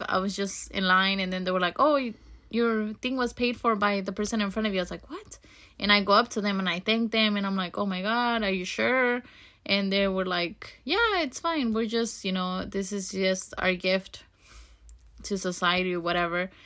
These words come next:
And I was, I, it was just incredible. I left home crying like a baby, like I am right now. <laughs> And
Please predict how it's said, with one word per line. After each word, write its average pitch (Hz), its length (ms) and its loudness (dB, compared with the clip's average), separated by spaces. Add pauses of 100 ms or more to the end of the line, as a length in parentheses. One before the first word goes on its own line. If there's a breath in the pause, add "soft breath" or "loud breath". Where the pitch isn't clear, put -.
(220 soft breath)
And 190 240 0
I 185 80 2
was, 196 240 -2 (160)
I, 190 220 -4
it - 100 -6
was 208 180 0
just 202 220 -2
incredible. 185 400 -4
I 185 140 4
left 180 260 -2
home 175 160 -8
crying 220 640 4
like 185 180 0
a 190 40 -4
baby, 208 540 2
like 180 200 0
I 180 120 -2
am 175 160 -4
right 175 180 -2
now. 233 520 4 (320 soft breath)
<laughs> 226 80 4 (1120 loud breath)
And 208 800 4